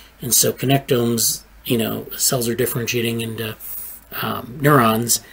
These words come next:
and they're also making, forming networks. And so the idea of this paper would be, how do, A, how do we characterize the growth of these networks? And B, how do we integrate these networks? So it's a def-, it's just at a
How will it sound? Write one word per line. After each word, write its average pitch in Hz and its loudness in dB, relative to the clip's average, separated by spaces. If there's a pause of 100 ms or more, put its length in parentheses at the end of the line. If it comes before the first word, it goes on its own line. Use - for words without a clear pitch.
(220)
and 123 4
they're 120 4
also 117 4
making, 120 -2
forming 113 -2
networks. - -6 (420)
And 123 -4
so 139 8
the 127 10
idea 123 6
of 107 0
this 151 6
paper 117 -2
would 110 -2
be, 110 -2 (360)
how 143 4
do, 135 6
A, 135 8
how 143 2
do 135 6
we 117 4
characterize 117 0
the 120 -6
growth 120 2
of 110 -4
these 120 -4
networks? - -4 (480)
And 123 0
B, 127 6
how 135 4
do 127 6
we 120 4
integrate 113 0
these - -10
networks? - -12 (1700)
So 120 2
it's 120 0
a 123 4
def-, 147 4
it's 123 0
just - 2
at 127 6
a 107 -4